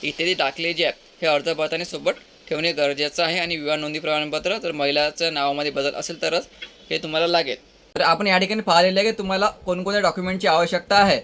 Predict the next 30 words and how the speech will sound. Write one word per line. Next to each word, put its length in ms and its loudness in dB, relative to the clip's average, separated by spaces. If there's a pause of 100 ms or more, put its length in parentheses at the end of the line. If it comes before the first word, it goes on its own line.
अर्ज 240 4
भरताना 440 2
तुम्हाला 220 -2
सातवीचे 340 -4
मार्क्स 260 0
टाकणे 260 -2
गरजेचं 440 0
राहणार 260 4
आहे, 100 0 (240)
म्हणून 120 -4
सातवीचे 360 -4
मार्कशीट 300 -2
तुमच्याजवळ 440 0
असणे 220 -2
गरजेचं 520 0
आहे. 180 2 (680)
जर 160 4
तुमच्याकडे 320 0
आता 180 0
मार्कशीट 300 0
नसेल 280 0
तर 60 2
आपल्या 200 -2
शाळेतून 320 -2
तुम्ही 440 -8
डुप्लिकेट 320 -2
मार्कशीट 320 0
पण 160 -4
आणू 220 -2
शकता. 380 0